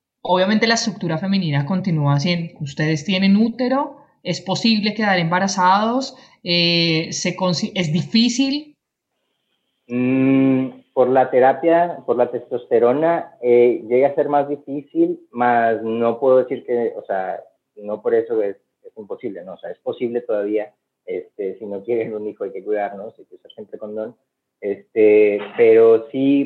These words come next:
Speaker 2: por lo mismo que se va como, este, quedando sin mucha función el aparato por la testosterona, o sea, nuestros órganos,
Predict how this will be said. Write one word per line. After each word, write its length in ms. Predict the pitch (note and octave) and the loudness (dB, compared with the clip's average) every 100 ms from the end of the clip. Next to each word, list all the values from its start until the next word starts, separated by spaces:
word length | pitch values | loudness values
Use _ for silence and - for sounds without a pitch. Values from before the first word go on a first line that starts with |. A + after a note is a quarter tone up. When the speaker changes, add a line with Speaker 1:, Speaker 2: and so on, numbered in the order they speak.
| C#3 | 0
Speaker 2:
por 140 | A#2 | 2
lo 100 | A#2+ | 2
mismo 320 | A#2+ C3 C#3 | 2 0 0
que 140 | C3+ D3 | 0 0
se 120 | C3 | 2
va 600 | A#2 A2+ A#2 A#2 A#2 A2 | 4 6 4 4 2 0
como, 800 | A#2+ A2+ G#2+ G#2 G2+ F#2 F2+ D#2+ _ _ _ _ _ _ _ _ _ _ _ _ | -2 -2 -2 -4 -6 -8 -12 -18 _ _ _ _ _ _ _ _ _ _ _ _
este, 720 | G#2+ G#2 - - G#2+ F#2+ F2 _ _ _ _ _ _ _ _ _ | -8 -8 -10 -4 -2 -2 -4 _ _ _ _ _ _ _ _ _
quedando 640 | - A2+ A#2 A#2 B2 C3+ C3+ | 2 4 4 2 2 2 2
sin 180 | C3+ B2+ | -2 -2
mucha 320 | A#2+ A#2+ C3 | 0 0 -2
función 460 | - C3+ B2 B2+ B2+ | -6 -8 -4 -2 0
el 100 | B2+ | 0
aparato 440 | B2+ A2 G#2+ A2 | 0 0 0 -2
por 100 | A#2+ | -4
la 120 | B2 A2+ | -4 -4
testosterona, 720 | G#2+ G2+ - G2+ A#2 C#3 - | -10 -12 -8 -4 -4 -6 -8
o 40 | |
sea, 80 | - | -10
nuestros 300 | G#2+ G2 G2+ | -10 -8 -8
órganos, 480 | A2 B2 C3+ D3 - | -4 -4 -4 -10 -18